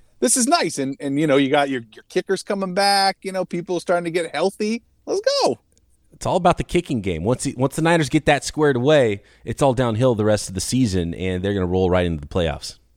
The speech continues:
Speaker 1: Yeah, I think maybe let's just, uh, take a, a page out of last week and don't punt.
Speaker 2: <laughs> Yeah,
Speaker 1: Easy.
Speaker 2: it was messed up, right? They made the punter join the team after having a child at
Speaker 1: Yeah.
Speaker 2: seven A M,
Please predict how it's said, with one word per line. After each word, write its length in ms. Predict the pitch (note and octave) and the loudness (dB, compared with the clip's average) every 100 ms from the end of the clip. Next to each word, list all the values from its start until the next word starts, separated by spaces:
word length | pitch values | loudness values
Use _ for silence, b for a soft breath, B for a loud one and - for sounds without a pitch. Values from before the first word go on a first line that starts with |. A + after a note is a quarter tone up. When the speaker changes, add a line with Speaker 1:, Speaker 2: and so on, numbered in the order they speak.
| _ _ | _ _
Speaker 1:
Yeah, 120 | B3+ A#3 | 2 2
I 40 | |
think 200 | A#3 G#3 | 2 2
maybe 260 | A#3 A#3+ A#3+ | 2 2 2
let's 240 | A3 - | 0 0
just, 300 | B3 G3+ A3 | -4 -4 -4
uh, 260 | G3 F3 D3+ | -2 -2 -2
take 300 | - F#3+ G3+ | -4 -2 -2
a, 160 | G3 D#3 | -4 -4
a 120 | D#3 C#3+ | -4 -4
page 320 | E3+ E3+ D#3+ | 0 0 0
out 160 | D#3+ | 0
of 60 | C#3 | 0
last 360 | C#3 E3 F#3 - | 0 -2 -6 -10
week 320 | - C3+ C3+ - | -8 -6 -8 -4
and 380 | C#3 C3+ G#2 G#2 | -2 -2 -4 2
don't 220 | - G3 | 2 4
punt. 300 | G#3 D4 - _ | 2 0 -4 _
Speaker 2:
<laughs> 640 | - - - - - - - - | -16 -14 -14 -16 -8 -4 -4 0
Yeah, 100 | D#4 | 2
Speaker 1:
Easy. 260 | C#4+ F3 | 4 2
Speaker 2:
it 60 | A2+ B B | 0 B B
was 200 | G#3 A#3+ | 2 4
messed 300 | A3 B3 - | 4 4 4
up, 220 | A#3 B3 | 2 4
right? 200 | F3 G#3+ | 2 2
They 140 | - E3+ | 2 4
made 180 | F#3+ G#3 | 4 2
the 60 | |
punter 380 | - G3 A3 E3+ | -2 0 2 0
join 640 | E3 - - - D#3+ G3+ F3+ | -2 -6 -6 -4 0 2 0
the 60 | |
team 260 | - G3+ F3+ | 0 0 2
after 240 | D#3+ D3 | 0 2
having 240 | D#3+ F3 D3+ | 2 2 0
a 60 | |
child 380 | - E3+ F#3+ E3 | 0 2 4 4
at 40 | |
Speaker 1:
Yeah. 100 | C3 | 2
Speaker 2:
seven 240 | F#3+ F3+ D#3+ | 2 2 2
A 160 | D3+ | 4
M, 240 | G3+ G3 | 4 4